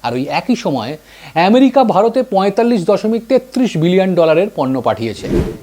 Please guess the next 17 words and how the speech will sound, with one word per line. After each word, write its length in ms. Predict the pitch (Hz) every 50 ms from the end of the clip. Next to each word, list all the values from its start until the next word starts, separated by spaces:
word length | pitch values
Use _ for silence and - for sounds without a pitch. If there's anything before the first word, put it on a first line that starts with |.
| - - -
এটি 160 | 147 135 - 165
যদিও 300 | 185 180 185 208 190 185 - - - - -
একদম 460 | - 165 180 175 170 170 240 240 254
সাম্প্রতিক 560 | 240 - - 208 202 196 - 208 190 226 208 175
ঘটনা 360 | - 147 147 196 190 185 165
নয়, 400 | 147 143 151 147 123 104 98 95 - - _ _ _ _ -
তবে 160 | 131 123 123 123 - _ _ -
তবুও 220 | 160 175 196 190
বলতে 320 | 165 165 160 160 - -
হয়, 180 | 151 113 104 104 - - - - - - - 127
ভারত 320 | - 156 185 233 247 247
কিন্তু 240 | - 269 254 269 254
বহু 340 | 185 175 185 202 247 254 208
বছর 280 | 208 208 196 - 240
ধরে 420 | 196 147 143 190 196 170 139 120 127 - - - - 165 -
আমেরিকার 460 | 156 151 180 220 233 247 233 247 233
একটা 260 | 233 220 - 226 190